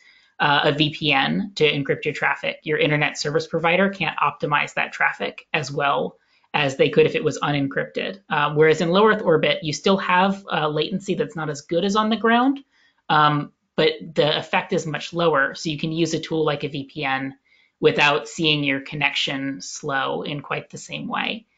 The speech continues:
Um, so I think that it's definitely, it's possible to encrypt traffic to geo if you design your systems right,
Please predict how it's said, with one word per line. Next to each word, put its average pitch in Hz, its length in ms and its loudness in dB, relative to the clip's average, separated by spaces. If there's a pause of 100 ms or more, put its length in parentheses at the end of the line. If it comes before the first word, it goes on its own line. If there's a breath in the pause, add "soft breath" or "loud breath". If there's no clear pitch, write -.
(340)
Um, 147 140 2
so 170 120 4
I 165 80 4
think 190 160 2
that 180 120 4
it's - 240 -4
definitely, 175 420 -6
it's 170 120 -8
possible 196 600 -2
to 170 80 -6
encrypt 165 380 -6
traffic 151 380 -14
to 147 100 -16
geo 139 360 -6
if - 180 -12
you 139 200 -8
design 143 340 -2
your 147 120 -2
systems 202 420 0
right, 220 300 2